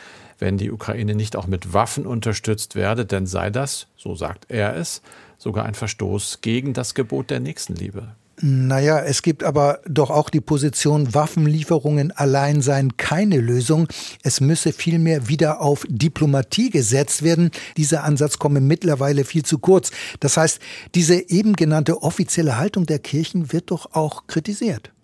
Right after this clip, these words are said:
Speaker 1: Natürlich wird sie das. Und es gibt auch andere Positionen. Julia Weigelt hat deshalb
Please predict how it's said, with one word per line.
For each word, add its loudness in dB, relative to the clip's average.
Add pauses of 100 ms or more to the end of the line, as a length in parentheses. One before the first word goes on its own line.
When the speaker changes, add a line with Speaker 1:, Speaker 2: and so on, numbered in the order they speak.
(120)
Speaker 1:
Natürlich 0
wird -4
sie -8
das. -8
Und -6
es -2
gibt -2
auch -2
andere 2
Positionen. 0
Julia 0
Weigelt -2
hat -4
deshalb -2